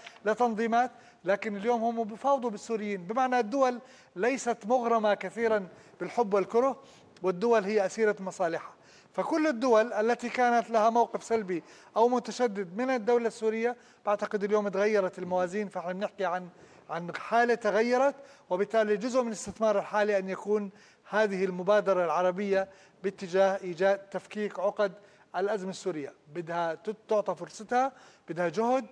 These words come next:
بدها، وبعتقد إنه بش-، الرئيس بشار الأسد رس-، يعني تقديري زي ما قال ضيفنا من دمشق قبل شوي، إنه سيكون الرئيس السوري في دم-، في، في الرياض، قد يكون في الرياض، لأنه مهم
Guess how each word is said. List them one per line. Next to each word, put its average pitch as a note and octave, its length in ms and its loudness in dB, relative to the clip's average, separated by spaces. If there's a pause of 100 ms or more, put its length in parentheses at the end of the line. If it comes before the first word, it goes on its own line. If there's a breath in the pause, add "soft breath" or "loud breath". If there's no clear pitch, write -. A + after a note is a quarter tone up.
بدها، E3+ 340 -4 (300 loud breath)
وبعتقد G3 460 -2
إنه F#3+ 240 -2
بش-، E3+ 240 -12
الرئيس F3+ 380 -4
بشار F3+ 280 -2
الأسد F#3 300 -4
رس-، D#3+ 400 -12
يعني E3 260 -8 (340 loud breath)
تقديري A#3+ 380 2
زي A3 160 6
ما A3+ 100 2
قال G#3+ 200 4
ضيفنا G3 300 0
من F3+ 100 -6
دمشق F3+ 320 -4
قبل E3+ 180 -2
شوي، G#3+ 340 0 (440 loud breath)
إنه F#3+ 380 2
سيكون F3+ 580 0 (360 loud breath)
الرئيس F#3+ 260 0
السوري G3 220 2
في F3+ 100 -4
دم-، F#3+ 180 2
في، F#3 260 -4
في F#3 140 -2
الرياض، A3 320 2 (460 loud breath)
قد G3 140 0
يكون B3 280 -2
في - 100 -10
الرياض، G3 420 2
لأنه G3 200 0
مهم G3 340 -4